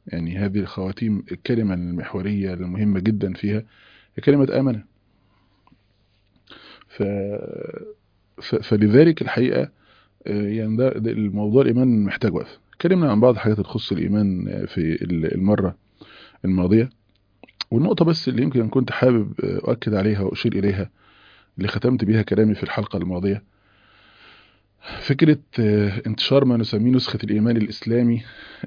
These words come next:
آه، ال-، ال-، الإيمان، آه، أو الإسلام الأعرابي، أو إيمان أو إسلام الأعراب. آه، الأعراب طبعًا مذكورين في، في سورة الحجرات، آه، وإلا ففي أعراب تانيين، آه، يعني مذكورين في التوبة في إيه، آه،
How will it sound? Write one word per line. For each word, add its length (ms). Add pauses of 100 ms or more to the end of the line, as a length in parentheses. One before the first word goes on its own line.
آه، 220
ال-، 340
ال-، 340
الإيمان، 720 (120)
آه، 260
أو 100
الإسلام 360
الأعرابي، 520 (140)
أو 120
إيمان 320
أو 100
إسلام 300
الأعراب. 360 (1080)
آه، 220
الأعراب 260
طبعًا 200
مذكورين 420
في، 420
في 140
سورة 380
الحجرات، 840 (380)
آه، 240
وإلا 320
ففي 300
أعراب 240
تانيين، 560
آه، 440
يعني 220
مذكورين 400
في 100
التوبة 480
في 160
إيه، 400 (640)
آه، 680